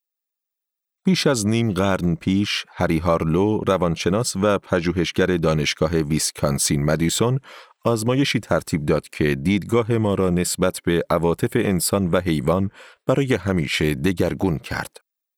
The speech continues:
در آن زمان که روانشناسان آکادمیک یادگیری و رفتار را با مطالعه بر روی موشها مورد بررسی قرار می‌دادند، هنگامی که یادگیری سطح پایین در جعبه اسکینر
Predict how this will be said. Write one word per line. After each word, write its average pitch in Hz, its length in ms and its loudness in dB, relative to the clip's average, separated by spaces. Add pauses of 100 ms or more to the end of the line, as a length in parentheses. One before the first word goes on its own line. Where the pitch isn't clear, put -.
(480)
در 139 140 2
آن 139 100 2
زمان 98 320 2
که 87 260 0
روانشناسان 87 800 0
آکادمیک 90 880 0
یادگیری 87 760 0
و 87 100 0
رفتار 90 600 0
را 90 200 2
با 85 220 0
مطالعه 90 600 0
بر 110 140 0
روی 92 300 0
موشها 87 680 0
مورد 90 500 0
بررسی 73 440 -2
قرار 62 300 0
می‌دادند، 98 640 0 (380)
هنگامی 131 480 0
که - 200 -2
یادگیری 92 880 2
سطح - 380 -2
پایین 107 640 -2
در 101 140 2
جعبه 107 600 0
اسکینر 95 640 0